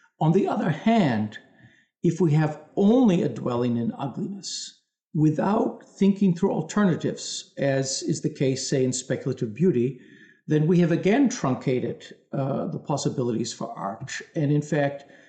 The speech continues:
uh, we are limiting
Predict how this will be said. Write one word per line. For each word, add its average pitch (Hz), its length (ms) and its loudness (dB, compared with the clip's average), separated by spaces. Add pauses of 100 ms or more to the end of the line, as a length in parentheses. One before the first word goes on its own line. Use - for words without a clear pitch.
(320)
uh, 131 380 -2
we 151 200 2
are 139 400 -2 (260)
limiting 156 840 4